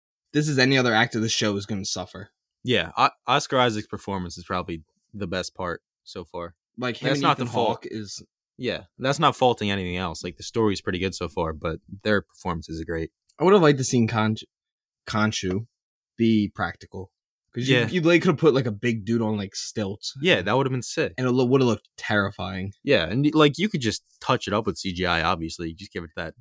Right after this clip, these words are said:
Speaker 2: kinda, like,
Speaker 1: Yeah, like, just
Speaker 2: otherworldly
Speaker 1: touch it
Speaker 2: look.
Speaker 1: up and stuff.
Speaker 2: Yeah, like, take out the neck and stuff, but having just, like, somebody just in a big-ass suit
Speaker 1: Yeah, like
Speaker 2: with a
Speaker 1: Chewbacca.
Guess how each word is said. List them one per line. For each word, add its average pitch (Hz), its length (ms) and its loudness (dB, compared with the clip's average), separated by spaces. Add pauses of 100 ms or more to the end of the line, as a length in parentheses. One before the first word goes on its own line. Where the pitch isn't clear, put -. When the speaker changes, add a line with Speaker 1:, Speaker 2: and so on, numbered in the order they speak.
(120)
Speaker 2:
kinda, 85 160 -12
like, 82 220 -12 (280)
Speaker 1:
Yeah, 254 200 4
like, 139 180 2
just 101 80 2
Speaker 2:
otherworldly 98 120 0
Speaker 1:
touch 220 100 0
it - 80 -2
Speaker 2:
look. - 80 2
Speaker 1:
up 202 200 0
and 110 160 -2
stuff. 87 220 -8
Speaker 2:
Yeah, 135 160 4
like, 92 220 -2
take 113 180 0
out 110 200 2
the 101 60 -4
neck 98 300 -2
and 101 100 -6
stuff, 104 300 -2
but 113 100 -8
having 135 260 0
just, 127 180 -6
like, 117 160 2
somebody 117 500 0 (220)
just - 160 -14
in 107 80 -2
a 87 80 -6 (320)
big-ass 110 340 0
suit 107 400 -2 (300)
Speaker 1:
Yeah, 240 240 -2
like 104 160 -4
Speaker 2:
with 107 160 0
a 139 60 2
Speaker 1:
Chewbacca. 220 520 4